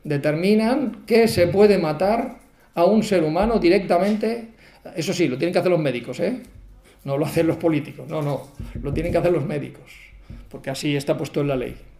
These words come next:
¿vale? Yo digo, bueno, pues ya que has hecho una ley, haz, crea usted, cree usted un organismo de, de verdugos, verdugos políticos, y oiga,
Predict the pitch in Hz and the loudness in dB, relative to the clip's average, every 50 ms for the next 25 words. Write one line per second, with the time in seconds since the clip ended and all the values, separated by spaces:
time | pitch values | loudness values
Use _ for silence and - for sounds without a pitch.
0 | - - - 156 - - - - - - - 156 160 160 180 165 147 139 135 165 | -14 -8 -4 -4 -4 -4 -4 -8 -16 -6 -4 -2 4 6 6 6 6 4 4 4
1 | 208 240 - - - - 160 143 165 147 147 170 139 180 175 185 180 185 190 202 | 4 4 2 0 -6 -14 -8 -6 -4 -2 0 0 0 0 -2 0 2 4 4 6
2 | 220 247 285 294 294 285 - - - - - - - _ - 156 139 - - - | 6 6 6 4 2 0 -4 -12 -20 -20 -20 -20 -20 _ -4 -4 -4 -4 -6 -14
3 | - - - _ _ - 147 143 139 139 139 139 139 - 147 147 147 147 143 143 | -20 -20 -20 _ _ -6 -2 0 0 0 0 -2 -4 -2 0 0 2 2 2 2
4 | 143 143 143 - 156 147 143 147 147 143 147 - 156 156 156 156 156 151 151 151 | 0 0 -2 -2 0 0 2 2 0 0 -2 -2 -2 0 0 -2 -4 -4 -4 -4
5 | 151 147 151 151 151 175 175 151 143 170 170 165 165 170 170 165 170 165 - - | -2 -2 -2 -2 0 0 0 0 2 4 4 6 6 6 4 4 4 2 0 -2
6 | 160 165 170 165 175 165 165 165 180 175 165 170 170 170 165 156 175 175 170 170 | -4 -2 0 2 2 2 4 6 6 6 8 8 6 6 4 4 4 6 6 6
7 | 170 170 151 - - 185 202 240 226 - 262 - 285 269 285 302 285 - - - | 6 4 2 2 2 2 2 2 2 0 0 2 4 4 4 2 2 -4 -10 -16
8 | - - - - - 160 156 151 151 170 240 262 247 - - - | -18 -20 -20 -6 0 2 2 4 4 4 4 4 4 2 -2 -10